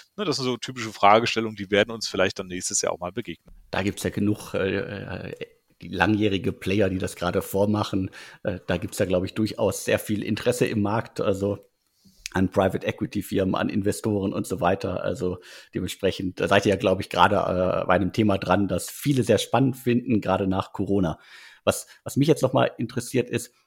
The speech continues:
Speaker 2: also wenn ihr so eine Übernahme stemmt, also wie lange dauert denn eigentlich so ein Prozess? Das ist ja für Gründer irgendwie ganz, immer ganz spannend zu erfahren. Da kommt, da klopft jemand an,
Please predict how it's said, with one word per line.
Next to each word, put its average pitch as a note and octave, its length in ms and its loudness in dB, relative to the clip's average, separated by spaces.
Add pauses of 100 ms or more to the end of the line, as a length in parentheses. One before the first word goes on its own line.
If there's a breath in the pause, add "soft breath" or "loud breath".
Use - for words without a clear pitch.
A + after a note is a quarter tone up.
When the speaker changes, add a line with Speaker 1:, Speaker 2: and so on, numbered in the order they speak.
(120)
Speaker 2:
also F#2+ 180 -4
wenn A2 120 6
ihr A#2 60 6
so A2 60 6
eine G#2+ 100 4
Übernahme G2+ 540 2
stemmt, G#2 460 2
also E2 360 -6
wie F2+ 360 -8
lange G#2 240 2
dauert C3 340 6
denn D#2+ 120 -6
eigentlich D#2+ 280 -6
so D#2 80 -6
ein D#2 100 -8
Prozess? - 340 -8
Das - 180 -10
ist - 80 -8
ja F#2+ 60 -2
für F#2 140 -4
Gründer G2+ 420 4
irgendwie F2+ 160 -4
ganz, F2+ 240 -4
immer F2 140 -2
ganz F2 160 -2
spannend F#2 340 0
zu - 100 -12
erfahren. G2 480 0 (240 loud breath)
Da F2+ 100 -6
kommt, A#2+ 320 0
da F2+ 60 0
klopft - 320 6
jemand G2 240 4
an, F3 200 6